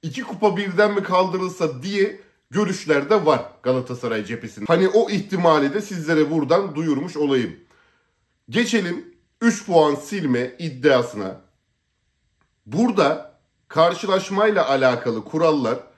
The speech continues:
bir önceki, e, Suudi Arabistan'daki Süper Kupa'da da konuşmuştuk. Süper Kupa talimatnamesine göre, madde altıya göre. Birincisi,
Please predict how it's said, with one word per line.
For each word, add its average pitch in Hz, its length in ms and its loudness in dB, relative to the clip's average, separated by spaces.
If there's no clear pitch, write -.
bir 180 180 0
önceki, 143 760 0
e, 101 260 -2
Suudi 160 400 -2
Arabistan'daki 139 920 -2
Süper - 360 0
Kupa'da 143 340 -2
da 113 80 -4
konuşmuştuk. 104 600 -8
Süper 196 440 -2
Kupa 220 260 -4
talimatnamesine 160 1160 2
göre, 139 480 0
madde 156 480 0
altıya 139 480 0
göre. 117 440 -4
Birincisi, 180 920 -2